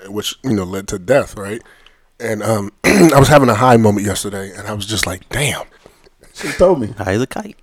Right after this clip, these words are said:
Speaker 1: Yeah.
Speaker 2: I wouldn't have
Speaker 1: And,
Speaker 2: done it.
Speaker 1: um, I was just thinking, like, how as human beings, right, death is there.
Speaker 3: This sounds like some high shit.
Speaker 1: Like,
Speaker 2: Mm.
Speaker 1: death is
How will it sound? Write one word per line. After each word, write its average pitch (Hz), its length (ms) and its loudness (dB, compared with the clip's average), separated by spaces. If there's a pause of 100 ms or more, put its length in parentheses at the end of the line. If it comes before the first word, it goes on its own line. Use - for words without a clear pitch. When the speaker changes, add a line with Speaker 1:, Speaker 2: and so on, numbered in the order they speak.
(120)
Speaker 1:
Yeah. 139 300 0 (100)
Speaker 2:
I 131 40 -2
wouldn't 123 300 -2
have 135 100 10
Speaker 1:
And, 139 100 8
Speaker 2:
done 139 360 8
it. 127 60 -2
Speaker 1:
um, - 60 -14 (540)
I 160 60 2
was 196 80 2
just 208 240 0
thinking, 196 280 6
like, 131 200 6
how 135 460 8 (1400)
as 131 200 8
human 151 400 4
beings, 113 400 4
right, 98 280 0 (1300)
death 135 360 8 (120)
is 98 320 -2
there. 127 220 2 (140)
Speaker 3:
This 117 160 -2
sounds 92 220 0
like 78 140 -6
some 73 120 -4
high 76 160 -2
shit. - 260 -6 (240)
Speaker 1:
Like, 135 200 6
Speaker 2:
Mm. 120 80 -4
Speaker 1:
death 160 260 10
is 135 140 6